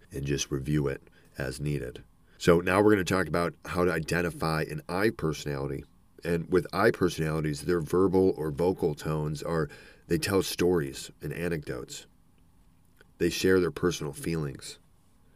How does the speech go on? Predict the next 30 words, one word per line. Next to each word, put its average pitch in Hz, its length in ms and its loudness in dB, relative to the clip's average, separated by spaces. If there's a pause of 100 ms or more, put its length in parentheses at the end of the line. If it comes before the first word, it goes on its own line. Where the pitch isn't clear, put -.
(500)
They 90 120 8
express 90 640 4
opinions 78 640 -2
rapidly, 73 640 -2 (720)
usually 87 280 2
about 76 180 0
current 82 200 0
events 78 380 -2
or 73 40 -2
what's 78 220 0
going 78 320 -2
on. 76 300 -2 (1500)
They 87 160 4
use 98 560 6
an 82 100 -2
abundance 98 760 0
of 80 120 -2
inflection. 76 720 -6 (1300)
They 87 100 -2
use 87 360 2
the 87 100 0
way 85 340 4
that 80 180 0
they 80 140 -4
communicate, 78 720 -4
the 80 100 -2
way 82 280 2
that 87 180 -2
they 78 140 -2
talk, 71 520 -6